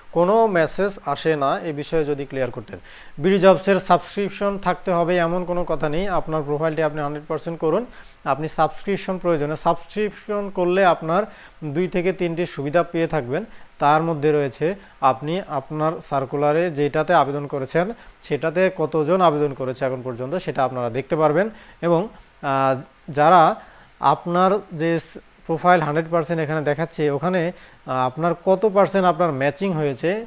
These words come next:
এই সার্কুলার মোতাবেক সেটা আপনি দেখতে পারবেন এবং, আহ, আপনাকে বিডি জবস প্রতিনিয়ত আপনাকে নোটিফিকেশন পাঠাবে কত পা-, আহ, কোন কোন সার্কুলারে আপনাকে, আহ, ভিউ করেছে,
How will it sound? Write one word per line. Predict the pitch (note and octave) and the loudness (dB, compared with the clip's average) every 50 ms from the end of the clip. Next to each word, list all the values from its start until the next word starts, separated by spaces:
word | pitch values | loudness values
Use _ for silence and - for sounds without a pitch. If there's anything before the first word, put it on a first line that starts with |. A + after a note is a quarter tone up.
| - - | -12 -10
এই | - E3 F3 | -8 -6 -6
সার্কুলার | - - D3+ C#3 C3+ - D3+ D3+ D3 | -2 -2 -2 -2 -2 -2 -4 -4 -2
মোতাবেক | C#3 C3+ C3+ D3+ D3+ C#3 C3 C3 - - | -4 -4 -2 0 0 0 0 -2 -4 -6
সেটা | - - D#3+ - D3+ | -8 -8 -4 -2 -2
আপনি | C#3 C3 B2+ | -2 -4 -4
দেখতে | A#2 A#2+ B2 - - B2 | -6 -6 -6 -4 -4 -2
পারবেন | A2+ A2 G#2 G#2+ G2+ F#2+ - - - - - - - | -2 -2 -2 -4 -6 -8 -12 -18 -20 -20 -14 -8 -4
এবং, | E3 D#3 D#3+ F#3 G3+ - - - - _ _ - | -2 -2 -2 -4 -6 -12 -20 -20 -20 _ _ -6
আহ, | D3+ C3+ C3 C3 - - - | -4 -4 -4 -4 -6 -8 -6
আপনাকে | D#3 D3+ D3+ E3 E3+ F3 D3+ E3+ F3+ F#3+ | -4 -4 -2 0 0 0 2 2 2 2
বিডি | E3+ D#3 D#3+ D#3+ | 2 0 -2 0
জবস | D3 D3+ E3+ E3 - - | 0 0 0 0 -2 -4
প্রতিনিয়ত | - E3 D3+ C3+ C#3+ C#3+ C#3 C#3 C3+ F3+ | -4 -4 -4 -4 -4 -4 -4 -4 0 2
আপনাকে | E3+ C#3+ C#3 C#3 C3 B2+ B2+ C3+ | 0 0 0 -2 -6 -6 -6 -6
নোটিফিকেশন | C3 B2+ B2+ A#2+ B2+ - C3+ C3 C#3 C3+ B2+ D#3 E3 D#3 | -6 -8 -8 -10 -10 -8 -6 -6 -6 -6 -6 -8 -8 -4
পাঠাবে | D3 C3+ A#2 C3+ C3+ C3 F3 A3+ A#3+ - - - _ - | -4 -4 -4 -4 -4 -4 -4 -6 -8 -10 -20 -20 _ -10
কত | - D#3 C#3+ C3 D3+ C3 | -6 -6 -4 -4 -4 -2
পা-, | C#3 C3+ C3+ C#3 C#3 C#3 C#3 C#3 F3 D#3 - - - - - - - _ - D#3 | -2 0 0 0 -2 -4 -8 -12 -16 -20 -20 -20 -20 -20 -20 -20 -20 _ -8 -4
আহ, | C#3+ C3+ C3 B2+ B2+ A#2+ - | -2 0 0 0 -2 -4 -4
কোন | - D#3+ E3+ E3+ E3 | -2 -2 -2 -2 -2
কোন | - E3 E3+ D#3+ | -2 -2 -2 -2
সার্কুলারে | - - C3+ C3+ B2+ D3 D3+ E3 E3+ | -2 -2 -2 -2 -2 0 0 2 2
আপনাকে, | D3 B2+ - C3+ B2+ B2 - E3+ G#3+ A#3 - - _ _ _ _ - | 2 0 0 -4 -8 -6 -4 -4 -4 -6 -6 -14 _ _ _ _ -12
আহ, | - A2 G#2 | -12 -10 -4
ভিউ | G#2 D#3 F#3 F#3+ | -2 0 0 0
করেছে, | D#3+ E3 D3 B2 A#2+ - - A2+ F#2 | 0 0 0 -2 -2 -2 -4 -8 -8